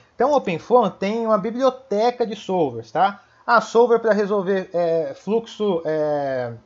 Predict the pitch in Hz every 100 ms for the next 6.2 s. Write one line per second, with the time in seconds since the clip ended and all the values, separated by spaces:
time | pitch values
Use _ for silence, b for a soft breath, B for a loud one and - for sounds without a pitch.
0 | - _ 196 208 208 - 214 156 - 208
1 | 214 208 208 196 180 214 202 127 117 b
2 | b b 151 160 160 185 214 202 214 175
3 | 202 202 185 170 160 151 165 - 202 196
4 | 202 208 170 202 208 202 214 190 139 135
5 | 151 165 233 - - 190 202 190 143 135
6 | - 127